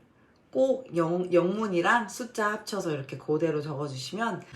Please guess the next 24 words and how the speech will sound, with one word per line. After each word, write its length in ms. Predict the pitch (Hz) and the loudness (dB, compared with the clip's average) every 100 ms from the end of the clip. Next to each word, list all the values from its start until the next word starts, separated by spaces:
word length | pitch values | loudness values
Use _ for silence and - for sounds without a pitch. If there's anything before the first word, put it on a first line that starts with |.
| - - | -18 -14
추천 380 | - - 330 | -4 0 0
코드 220 | - 285 240 | 0 -2 0
입력 340 | 180 180 175 | 2 2 0
시 280 | - 175 175 | -2 -4 -4
큰 280 | - 285 262 | -4 0 2
힘이 240 | 262 254 | 2 0
됩니다. 480 | 185 151 131 120 - - | 0 -2 -4 -6 -10 -8
꼭 460 | 160 156 190 262 - - - - - | -2 2 4 2 -2 -16 -20 -20 -20
부탁드립니다. 800 | - - 185 180 151 143 127 135 127 - - - - - _ - - | -14 -6 -6 -6 -6 -6 -6 -8 -12 -16 -20 -20 -20 -20 _ -20 -8
첼토링, 960 | 294 294 - 277 240 220 226 196 147 - - _ - | -2 -2 -2 -2 0 2 2 0 -4 -10 -20 _ -10
어, 160 | 135 143 | -8 -4
신청 460 | 269 254 262 208 | -2 -2 0 0
링크를 680 | 156 151 - 175 247 208 - - | 0 -4 0 2 4 2 -4 -16
제가, 640 | - 143 143 139 151 151 - | -8 -6 -2 0 0 -2 -6
어, 480 | 131 127 127 127 - - | -8 -8 -8 -12 -16 -12
하단에 640 | 208 208 208 170 160 156 | -6 -4 -2 -2 -2 -2
걸어드릴게요. 840 | - 147 156 147 131 127 120 - - - - - _ | -2 -2 0 -2 -4 -6 -8 -12 -14 -20 -20 -20 _
어, 160 | 123 123 | -14 -12
그쪽으로 720 | - 139 165 143 143 202 190 - - | -14 -4 -2 0 0 0 -2 -8 -6
마감이 420 | 147 147 170 165 147 | -2 2 2 0 2
내일 300 | 151 147 139 | 4 4 2
열 120 | 139 | 0
시까지니까 920 | - 185 - 147 139 135 131 214 202 - - _ - | -4 -8 -6 -4 -6 -8 -4 -2 -2 -6 -20 _ -2
꼭, 360 | 220 226 262 | 4 6 4